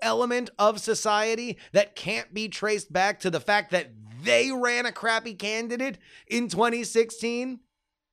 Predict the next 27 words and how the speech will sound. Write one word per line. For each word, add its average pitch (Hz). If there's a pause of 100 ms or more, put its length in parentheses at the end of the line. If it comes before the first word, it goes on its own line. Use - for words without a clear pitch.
(340)
The 240
idea 247 (320)
that 220
the 220
marginalized 220
black 233
community 240 (180)
is 190
told 240 (140)
that 214
there's 202
only 220
one 202
way 226
to 233
salvation, 226
and 170
that's 196
at 214
the 180
voting 214
booth 240
by 180
hitting 214
the 185
Democratic 208
button, 220